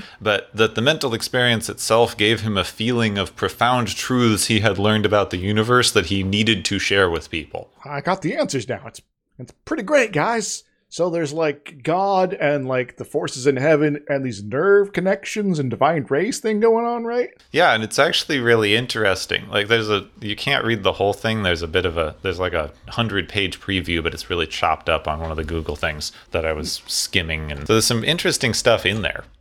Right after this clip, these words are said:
Speaker 2: I guess a little hard to buy, though, but he still wanted to get his message out. So, "Here, have a book." So that's, uh, the, the origin of Doctor Schreber's name there. So, uh, do you wanna talk about,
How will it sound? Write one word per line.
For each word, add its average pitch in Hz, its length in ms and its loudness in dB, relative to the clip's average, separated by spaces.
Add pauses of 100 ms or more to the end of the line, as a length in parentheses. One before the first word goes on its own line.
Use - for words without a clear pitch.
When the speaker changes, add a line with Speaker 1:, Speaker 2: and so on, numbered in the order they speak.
(100)
Speaker 2:
I 180 40 -2
guess 240 200 0
a 220 60 2
little 190 460 2 (140)
hard 160 300 0
to 135 60 0
buy, 160 360 2
though, 320 720 0 (140)
but 143 260 -2
he 277 140 -4
still 277 240 -2
wanted 233 160 0
to 208 80 2
get 180 120 6
his 156 120 4
message 156 340 -2
out. 101 220 -2
So, 113 340 2 (100)
"Here, 160 280 0
have 151 120 4
a 127 60 -4
book." - 380 -6
So 117 240 2
that's, 139 320 0
uh, 120 180 4
the, 120 240 -2
the 120 220 -8
origin 165 340 0
of 135 120 -2
Doctor 151 280 -2
Schreber's 151 540 -4
name 165 320 -6
there. - 160 -16
So, 135 140 0
uh, 139 120 2
do 139 220 0
you 131 120 -2
wanna 143 200 2
talk 147 180 0
about, 156 380 -2